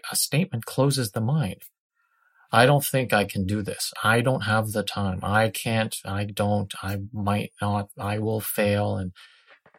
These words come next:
once you say that, that's a statement, and so it is. But if you start to reframe it, and as he says, a question opens the mind.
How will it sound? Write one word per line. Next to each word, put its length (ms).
once 260
you 60
say 240
that, 160
that's 200
a 40
statement, 540
and 180
so 240
it 120
is. 340
But 180
if 280
you 80
start 420
to 180
reframe 520
it, 120
and 340
as 220
he 100
says, 400
a 80
question 540
opens 320
the 100
mind. 360